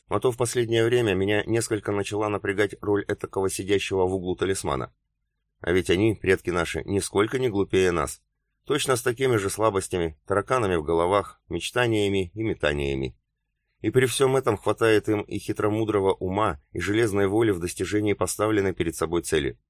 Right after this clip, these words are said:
И то, что обо мне сейчас забыли, это просто отлично. Значит, дело налаживается,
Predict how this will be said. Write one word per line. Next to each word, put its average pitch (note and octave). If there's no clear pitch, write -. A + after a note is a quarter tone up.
И -
то, C3+
что A#2+
обо G#2+
мне A#2
сейчас G#2+
забыли, A#2
это F2+
просто G#2+
отлично. D#2+
Значит, A#2
дело A#2+
налаживается, G2+